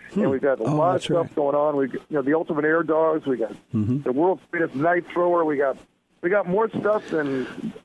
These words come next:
Speaker 2: <laughs> more stuff than you could
Speaker 1: Well,
Speaker 2: predict.
Speaker 1: let's, what I would suggest, if you're doing a spring break vacation to Southern California, forget Disneyland and Knott's Berry Farm and all that stuff. You can have a lot more fun at the Hall Show.
Speaker 2: <laughs>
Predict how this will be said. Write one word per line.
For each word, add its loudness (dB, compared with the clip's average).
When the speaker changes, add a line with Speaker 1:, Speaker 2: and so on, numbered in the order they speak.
Speaker 2:
<laughs> -6
more 2
stuff 0
than -2
you 2
could 0
Speaker 1:
Well, 4
Speaker 2:
predict. 4
Speaker 1:
let's, 0
what 2
I 4
would 4
suggest, 2
if -2
you're 4
doing 2
a 2
spring 0
break 2
vacation 0
to 2
Southern 0
California, 0
forget 0
Disneyland 2
and 2
Knott's 0
Berry 2
Farm 0
and 2
all 0
that 0
stuff. -4
You 0
can 2
have 0
a 2
lot 0
more 2
fun -2
at -4
the -2
Hall 0
Show. -4
Speaker 2:
<laughs> -4